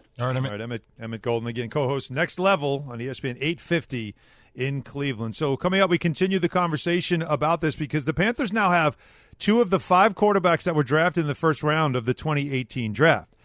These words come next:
Speaker 2: Which one of those guys will be the starter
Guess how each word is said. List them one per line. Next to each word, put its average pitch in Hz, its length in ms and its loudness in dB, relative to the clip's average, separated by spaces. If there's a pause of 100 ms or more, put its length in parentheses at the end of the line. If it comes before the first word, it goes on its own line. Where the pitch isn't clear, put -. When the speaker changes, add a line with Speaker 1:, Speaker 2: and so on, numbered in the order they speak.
(260)
Speaker 2:
Which 170 380 4
one 233 240 2
of 233 60 4
those 208 240 4
guys 165 720 4
will 156 160 2
be 180 120 0
the 156 120 0
starter 170 760 4